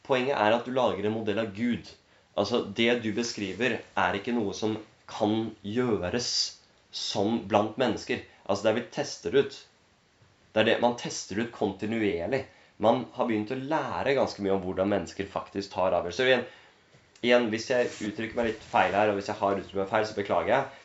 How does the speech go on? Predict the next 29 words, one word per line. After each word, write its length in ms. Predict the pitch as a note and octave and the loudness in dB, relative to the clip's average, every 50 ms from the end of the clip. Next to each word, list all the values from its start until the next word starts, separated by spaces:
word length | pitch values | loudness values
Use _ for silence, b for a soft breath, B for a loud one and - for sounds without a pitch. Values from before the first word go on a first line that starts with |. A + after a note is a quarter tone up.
| - | -2
Jeg 140 | G#2 A#2 C3 | 0 2 4
mener 240 | C#3+ B2 G2+ A2+ - - | 4 4 4 4 2 0
ikke 180 | G2+ - G2+ G2+ | 0 2 2 2
at, 140 | G2+ - A#2 | 2 2 2
eh, 160 | B2 - - - - - - - - - - - - | 0 0 0 -2 -8 -18 -20 -20 -20 -20 -14 -4 0
å 140 | A2+ B2 - | 2 2 2
ikke, 400 | - C#3 - - - - G#2 - - | 2 -2 -8 -10 -4 -2 0 2 4
å, 80 | A2 A#2 A2+ - - - - - | 4 4 4 4 0 -2 -2 0
at 140 | F2+ - - | 0 2 2
man 120 | B2 B2 | 2 0
ikke 140 | A#2+ A2+ G#2+ | 0 -2 -4
skal 320 | - - - G#2 G#2 G#2 A2 | -4 2 4 4 4 4 4
bruke 260 | A2+ G#2+ G2 - - F2 | 2 -2 -2 -2 -4 -6
rasjonalitet. 580 | F#2 - A#2 A#2 A#2+ A#2 - E3+ - - - b b b b b b - | -4 0 0 0 2 4 4 2 2 2 -2 b b b b b b 2
Man 120 | B2 A#2+ - | 2 2 4
skal 160 | - B2+ A#2+ | 2 0 0
bruke 240 | B2 G#2+ - - F#2+ | 0 -2 -2 -4 -4
det 140 | B2+ F3 - | -4 -4 -4
selvfølgelig 440 | - - - A2+ F#2+ F#2 G2+ A2+ - - - | -6 -4 0 0 0 2 0 0 -2 -2 -6
opp 200 | - - - - | -10 -12 -6 -4
til 120 | G#2+ G2+ | -2 0
det 120 | F#2+ F#2+ - - | 0 -2 -2 -4
punktet 300 | F#2 E2+ E2+ - F#2+ F#2 | -8 -8 -8 -6 -4 -4
det 60 | F#2 | -2
er 80 | F#2 G#2 A2 | -2 -2 -2
mulig 240 | G#2 F2+ D#2+ D#2+ | -2 -4 -4 -4
å 80 | F#2 A2 | -4 -4
bruke 260 | C3+ C3 A2 - C3+ | -2 -4 -4 0 2
det. 120 | C#3 C#3 | 2 2